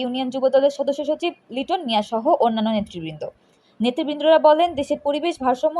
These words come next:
রক্ষায় দলীয় নির্দেশনা মোতাবেক আমাদের বৃক্ষরোপণ কর্মসূচি চলমান থাকবে। গাছ আমাদের অক্সিজেন দেয়, কার্বন ডাইঅক্সাইড গ্রহণ করে। ঔষধি গাছ আমাদের শরীরের নানাবিধ উপকারে আসে, তাই পরিবেশ রক্ষায় গাছের গুরুত্ব অপরিসীম। বৃক্ষরোপণ অনুষ্ঠানে বিএনপি,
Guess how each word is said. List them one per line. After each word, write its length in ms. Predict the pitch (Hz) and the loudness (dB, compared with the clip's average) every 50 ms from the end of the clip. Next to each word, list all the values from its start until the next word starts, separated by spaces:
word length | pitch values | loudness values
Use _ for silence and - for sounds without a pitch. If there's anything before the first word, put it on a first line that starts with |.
| 320 214 | 0 0
রক্ষায় 400 | 190 190 - - 240 254 285 302 - - 202 208 | 0 -2 -2 2 2 4 4 2 0 -4 -4 -2
দলীয় 260 | 269 285 294 330 370 330 | 0 0 2 0 -2 -2
নির্দেশনা 320 | 226 190 190 - 202 190 190 | -4 -4 -4 -4 -4 -4 -4
মোতাবেক 440 | 190 196 196 214 214 240 320 349 - - | -2 0 2 2 4 4 2 0 2 0
আমাদের 300 | 196 196 202 202 208 202 202 | -2 0 -2 -4 -4 -6 -6
বৃক্ষরোপণ 380 | 208 214 - 254 262 262 269 262 262 | -8 -8 -6 -6 -6 -4 -4 -2 0
কর্মসূচি 460 | 262 254 254 277 277 - 294 302 370 370 - | 0 0 0 -2 -6 -8 -8 -8 -8 -4 -2
চলমান 340 | 269 202 190 180 175 170 170 - | -2 0 0 -2 -4 -6 -8 -8
থাকবে। 300 | 190 170 - - - - - - _ _ _ _ _ _ _ _ _ | -10 -10 -10 -10 -12 -14 -14 -14 _ _ _ _ _ _ _ _ _
গাছ 300 | 226 214 240 254 311 294 - - | 0 4 6 6 6 4 2 -2
আমাদের 260 | - 220 214 220 254 247 - - | -2 -2 -2 -2 -4 0 0 0
অক্সিজেন 380 | 247 - - 233 214 202 180 170 160 | 0 0 -4 -8 -8 -6 -6 -4 -2
দেয়, 140 | 156 151 - - _ | -2 -2 -2 -4 _
কার্বন 280 | - 214 196 208 226 226 226 233 | 0 2 2 2 0 0 2 2
ডাইঅক্সাইড 500 | 226 233 233 - - 311 294 320 339 - _ _ _ _ _ _ _ _ _ | 2 2 2 0 0 2 2 2 0 -2 _ _ _ _ _ _ _ _ _
গ্রহণ 300 | 226 208 254 254 269 220 202 208 | -4 -2 0 0 2 0 2 2
করে। 160 | 165 147 143 - - - 214 | 2 2 2 -2 -2 -2 -2
ঔষধি 280 | 254 - 320 339 359 233 214 | -2 -2 -2 -4 0 4 4
গাছ 140 | 214 269 320 - - | 6 4 4 2 0
আমাদের 260 | 202 208 208 220 226 - | 0 0 0 -2 -2 -2
শরীরের 300 | 269 262 269 285 320 320 277 247 | -2 0 2 2 0 0 0 0
নানাবিধ 340 | 240 254 311 330 285 214 196 196 | 0 0 0 -2 -4 -6 -6 -8
উপকারে 300 | - 185 - 170 160 151 135 | -6 -2 -2 0 2 2 0
আসে, 160 | - - - - - _ | -2 -6 -12 -16 -12 _
তাই 140 | - 233 240 240 302 | 2 2 2 2 2
পরিবেশ 280 | 302 311 311 381 370 - 277 | 0 0 0 -2 -2 -2 -2
রক্ষায় 360 | 208 202 - - 277 311 320 269 220 220 | -2 -2 -2 -2 -2 -2 -2 -2 0 0
গাছের 280 | 233 240 240 - 339 330 233 | 0 0 0 -4 -6 -8 -6
গুরুত্ব 260 | 240 220 214 - - 311 320 - - - | -8 -10 -10 -4 0 0 0 2 2 0
অপরিসীম। 420 | 190 - 190 165 156 - - 160 - _ _ _ - - - _ - - - 208 | 0 0 -2 -4 -4 -8 -14 -18 -18 _ _ _ -20 -20 -20 _ -20 -16 -8 -6
বৃক্ষরোপণ 440 | 269 262 - 311 320 311 311 330 302 302 | -6 -4 0 0 0 2 0 0 -2 -2
অনুষ্ঠানে 320 | 320 311 - 339 349 349 349 247 | -4 -6 -6 -6 -6 -4 -6 -6
বিএনপি, 340 | 254 262 254 254 262 247 277 | -6 -6 -6 -6 -8 -8 -10